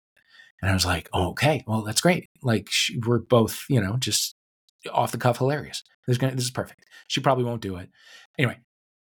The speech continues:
week after that, I find out Kathy Griffin has said yes. Month after that, I,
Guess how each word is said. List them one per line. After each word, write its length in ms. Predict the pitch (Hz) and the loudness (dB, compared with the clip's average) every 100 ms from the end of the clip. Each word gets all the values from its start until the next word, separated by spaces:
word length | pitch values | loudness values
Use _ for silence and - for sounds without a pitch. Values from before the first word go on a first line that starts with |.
| _ _ _ _ _ - | _ _ _ _ _ -2
week 220 | 165 180 | 2 4
after 180 | 151 135 | 4 2
that, 260 | 127 120 - | 0 -2 -6
I 60 | 127 | -6
find 220 | 117 104 | -4 -6
out 200 | 104 - - | -10 -14 -6
Kathy 240 | 117 107 | -4 -2
Griffin 260 | 101 98 95 | -6 -8 -8
has 120 | 90 | -6
said 160 | - 82 | -6 -6
yes. 260 | 80 - - - _ _ - | -10 -10 -12 -14 _ _ -6
Month 340 | 123 160 185 | 2 2 4
after 280 | 143 107 - | 2 2 -4
that, 260 | 92 - - _ _ _ _ _ - | -6 -8 -10 _ _ _ _ _ -2
I, 520 | 110 107 104 107 | 0 0 -2 -6